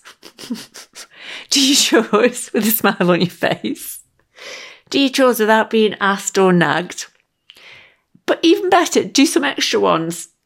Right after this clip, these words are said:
Go help around the house. Reduce the stress of this time of year for your mum and or your dad. They will be shocked and delighted. So there are many, many ways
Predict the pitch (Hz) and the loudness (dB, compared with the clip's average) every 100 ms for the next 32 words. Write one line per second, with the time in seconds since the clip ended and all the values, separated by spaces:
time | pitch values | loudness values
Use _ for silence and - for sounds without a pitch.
0 | - 277 285 277 302 254 254 247 202 180 | -4 0 2 0 2 2 2 2 2 0
1 | - _ _ _ _ _ _ _ 202 220 | -4 _ _ _ _ _ _ _ -6 -4
2 | 202 - 233 226 - - 214 214 - 196 | -4 -6 -4 -2 -4 -6 -4 -4 -4 -4
3 | 185 180 175 170 170 - 170 151 151 147 | -4 -4 -10 -8 -10 -8 -10 -6 -6 -4
4 | 139 - 143 143 143 139 151 - - - | -6 -6 -6 -4 -2 -2 -4 -10 -20 -20
5 | - - 160 151 147 143 143 156 143 143 | -10 -4 -4 -2 -2 -2 -4 -4 -2 -2
6 | 143 - _ _ _ _ 214 214 196 175 | -4 -14 _ _ _ _ -4 0 2 0
7 | 170 160 156 156 _ - - - 151 - | 0 0 0 -2 _ -8 -4 -2 -2 -4
8 | - - - - - - _ _ - 143 | -8 -2 -4 -4 -20 -20 _ _ -2 0
9 | 143 147 - - 156 151 143 143 143 147 | 2 0 -2 0 2 4 4 2 -2 -2
10 | 147 - _ _ _ _ _ _ _ _ | -2 -4 _ _ _ _ _ _ _ _
11 | - - - - - 175 165 135 _ _ | -20 -20 -18 -8 -2 2 0 -2 _ _
12 | _ _ 175 165 151 151 165 165 160 147 | _ _ -2 0 2 0 0 2 0 0
13 | 147 147 - - - 151 143 147 139 | -2 -4 -8 -14 -8 -4 -4 -4 -6